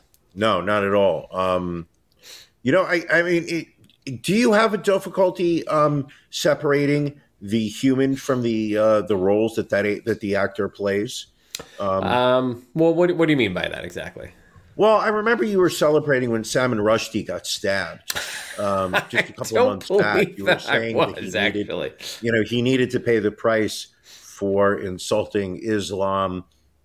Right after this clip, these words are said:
Speaker 1: um, and, uh, writing a ficti-, a fictitious characterization of, uh,
Speaker 2: Go on. Um, I'd love to hear this.
Speaker 1: Fuck, I just had a mental block of who is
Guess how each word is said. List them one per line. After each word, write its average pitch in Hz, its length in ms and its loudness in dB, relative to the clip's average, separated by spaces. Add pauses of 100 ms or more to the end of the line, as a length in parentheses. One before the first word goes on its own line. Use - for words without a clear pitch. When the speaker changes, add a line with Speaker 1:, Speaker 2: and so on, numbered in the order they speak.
(120)
Speaker 1:
um, 92 520 -2 (120)
and, 95 560 -4 (120)
uh, 92 320 -2
writing 101 380 2
a 92 40 -4
ficti-, 104 640 -4 (120)
a 95 140 -2
fictitious - 840 -4 (380)
characterization 98 1400 0 (460)
of, 87 1040 -2 (2000)
uh, 78 1200 -4 (180)
Speaker 2:
Go 101 200 2
on. 90 420 2 (120)
Um, 113 180 2
I'd 120 220 2
love 139 200 2
to 123 80 2
hear 139 180 4
this. 90 340 -8 (920)
Speaker 1:
Fuck, 135 280 -4
I 117 80 4
just 107 220 -4
had 110 180 0
a 101 60 2
mental 110 400 0
block 87 340 0
of 85 160 -4
who 147 240 0
is 147 60 -2